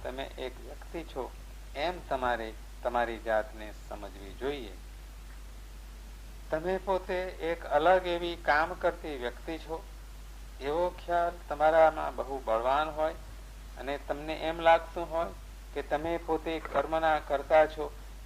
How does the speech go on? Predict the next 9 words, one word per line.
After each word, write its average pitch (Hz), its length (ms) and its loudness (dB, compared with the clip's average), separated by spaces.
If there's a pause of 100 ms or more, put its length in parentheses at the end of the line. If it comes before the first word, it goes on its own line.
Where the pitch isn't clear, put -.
ત્યારે 151 360 6
પણ 156 320 2 (360)
એ 156 160 2
કર્મ 165 460 2
દિવ્ય 139 420 -2
શક્તિને 143 640 -4
અર્થે 123 440 0 (400)
થવું 110 380 -6
જોઈએ. 120 360 -4